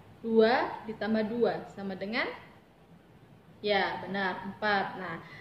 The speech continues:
sekarang kita akan memasuki materi bilangan caca. Sekarang kita akan masuk ke materi berikutnya, yaitu operasi hitung, penjumlahan,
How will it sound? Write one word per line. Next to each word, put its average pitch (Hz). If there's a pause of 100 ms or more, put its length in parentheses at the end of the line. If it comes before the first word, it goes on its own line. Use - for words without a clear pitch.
(120)
sekarang 269
kita 214
akan 240
memasuki 202
materi 208
bilangan 202 (160)
caca. 208 (3000)
Sekarang 277
kita 285 (160)
akan 294
masuk 262
ke -
materi 214
berikutnya, 214
yaitu 190 (260)
operasi 220
hitung, 277
penjumlahan, 214